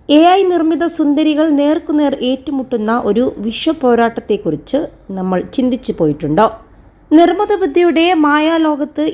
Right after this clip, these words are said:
ഇപ്പോഴിതാ ഒരു വിശ്വസുന്ദരി പിറന്നിരിക്കുകയാണ്. പേര് കെൻസ ലെയ്ലി. ലോകചരിത്രത്തിലെ ആദ്യത്തെ മിസ് എ ഐ ആയി തിരഞ്ഞെടുക്കപ്പെട്ടിരിക്കുകയാണ് ഈ ഹിജാബിട്ട മൊറോക്കക്കാരി. ലൈഫ്സ്റ്റൈൽ ഇൻഫ്ലുവൻസറും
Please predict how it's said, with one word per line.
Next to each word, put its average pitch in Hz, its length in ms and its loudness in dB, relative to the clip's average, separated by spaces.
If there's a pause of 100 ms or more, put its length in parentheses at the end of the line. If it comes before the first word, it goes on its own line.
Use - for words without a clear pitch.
ഇപ്പോഴിതാ 285 760 0
ഒരു 262 240 2
വിശ്വസുന്ദരി 220 640 -4
പിറന്നിരിക്കുകയാണ്. 185 960 0 (480)
പേര് 269 300 6 (200)
കെൻസ 285 320 0 (280)
ലെയ്ലി. 175 380 0 (800)
ലോകചരിത്രത്തിലെ 359 1000 2
ആദ്യത്തെ 302 560 0
മിസ് 302 480 0
എ 277 100 2 (200)
ഐ 269 60 0 (140)
ആയി 240 180 0 (100)
തിരഞ്ഞെടുക്കപ്പെട്ടിരിക്കുകയാണ് 220 1200 -2 (100)
ഈ 254 180 -2 (100)
ഹിജാബിട്ട 247 760 0 (440)
മൊറോക്കക്കാരി. 233 840 0 (320)
ലൈഫ്സ്റ്റൈൽ 262 540 4 (160)
ഇൻഫ്ലുവൻസറും 311 680 0